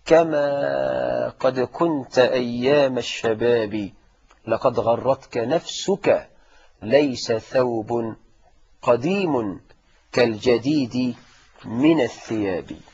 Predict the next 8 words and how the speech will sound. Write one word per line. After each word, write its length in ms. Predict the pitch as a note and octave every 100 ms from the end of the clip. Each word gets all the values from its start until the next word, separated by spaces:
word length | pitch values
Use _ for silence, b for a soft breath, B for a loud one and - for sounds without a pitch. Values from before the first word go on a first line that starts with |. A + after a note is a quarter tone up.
| _ _ _ _ _ E3
إخوتي 420 | D#3 B2+ B2 A2+
في 120 | -
الله، 380 | A#2 C#3+ D3+ - - _ _ -
يا 200 | D3+ G3
شباب، 440 | - F#3 F3 C3+ - _ - _ _ _ _ _ _ _ _ _ -
أنتم 800 | G#3+ C4 B3 - A#3+ C4+ C#4 B3+ - _ _ _ _ _ _ _ _ _ _ D#3+
أمل 380 | F#3 G3 F3+
الأمة 920 | E3 D3 C3+ - F3+ G3+ F#3 F#3+ G#3